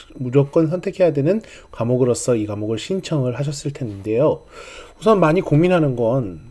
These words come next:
도대체 이게 내 분야, 내 전공 영역에서 어떻게 사용되는가, 뭐 필요가 있는가, 이런 고민을 많이 하실 거라고 생각을 합니다. 컴퓨팅 사고,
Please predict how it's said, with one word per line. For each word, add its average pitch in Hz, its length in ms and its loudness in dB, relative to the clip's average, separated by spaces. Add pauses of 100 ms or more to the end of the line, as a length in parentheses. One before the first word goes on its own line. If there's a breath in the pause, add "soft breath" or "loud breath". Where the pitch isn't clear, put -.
(500)
도대체 139 360 -2
이게 120 640 0
내 120 400 0
분야, 131 460 -2 (100)
내 127 320 0
전공 139 460 0
영역에서 120 560 2 (320 loud breath)
어떻게 208 520 -2
사용되는가, 120 920 -2 (800)
뭐 131 160 -6
필요가 160 320 0
있는가, 160 480 2 (180)
이런 156 360 4
고민을 131 280 0
많이 107 260 -4
하실 139 280 -6
거라고 131 240 2
생각을 120 320 -4
합니다. 131 340 -6 (1300 loud breath)
컴퓨팅 247 920 2
사고, 160 420 4